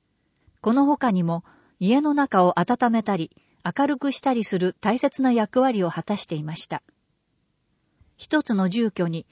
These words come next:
四五人の家族が住んでいたと考えられています。西原遺跡の住居跡やお墓の跡は、縄文時代の豊かな暮らしの一端を私たちに伝えています。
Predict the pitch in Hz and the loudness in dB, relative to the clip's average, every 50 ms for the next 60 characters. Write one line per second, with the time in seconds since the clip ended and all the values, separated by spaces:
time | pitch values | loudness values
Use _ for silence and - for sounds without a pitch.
0 | _ _ _ _ - - 214 240 277 294 294 294 277 269 269 262 - - 277 254 | _ _ _ _ -4 -2 0 2 2 2 2 2 0 0 0 0 0 0 -2 0
1 | 262 - - 180 170 175 - - 247 254 214 190 170 - 175 165 - 165 147 - | 0 -2 -2 -2 -4 -4 -2 -2 -2 0 0 0 -2 -2 -4 -4 -4 -4 -4 -2
2 | 180 190 190 190 190 190 180 180 180 175 156 - 160 151 151 151 160 - - - | 0 0 0 0 0 0 0 -2 -2 -4 -4 -6 -6 -8 -8 -8 -8 -6 -6 -8
3 | - - _ _ _ _ _ _ _ _ _ _ _ _ _ _ _ _ _ _ | -8 -12 _ _ _ _ _ _ _ _ _ _ _ _ _ _ _ _ _ _
4 | _ _ _ _ _ _ _ _ _ _ _ _ _ _ _ - 190 202 208 - | _ _ _ _ _ _ _ _ _ _ _ _ _ _ _ -2 0 0 2 2
5 | 302 277 269 302 285 285 285 285 - - 214 - 208 180 175 170 139 180 233 269 | 2 2 2 2 2 2 0 0 0 0 -2 0 0 -2 0 0 0 0 0 0
6 | 254 - 277 262 262 254 - - 175 170 160 156 - - _ - 170 170 202 262 | 0 0 0 2 0 0 0 0 0 0 0 -2 -4 -6 _ -4 -2 0 0 0
7 | - - 269 254 254 247 247 - - 180 160 156 151 - - - _ _ _ _ | 0 0 -2 0 0 0 0 0 0 -2 -2 -2 -4 -6 -12 -20 _ _ _ _
8 | _ - - 208 240 277 285 294 294 285 277 247 262 226 220 214 202 185 165 165 | _ -2 2 4 4 4 6 4 4 2 2 0 -2 0 2 2 2 2 0 -2
9 | 170 175 - 202 262 - 277 240 - 196 180 175 170 - 202 226 247 247 - 254 | -4 -4 -4 -6 -4 -2 -2 -2 -2 -2 -2 -2 -2 -2 -2 -2 -2 -2 0 0
10 | 247 233 220 208 - _ - 226 220 214 208 202 202 202 - _ - - _ _ | 0 2 0 0 -4 _ 0 2 2 2 2 2 0 -2 -4 _ -20 -20 _ _
11 | - 190 202 - 269 262 - - 220 - - 156 170 165 - - - 220 202 190 | -4 -4 -2 -2 -2 -2 -2 -2 -4 -4 -4 -6 -8 -8 -8 -6 -2 0 0 0
12 | - - 156 143 147 147 160 - - - - | 0 -4 -6 -6 -6 -8 -10 -10 -10 -10 -12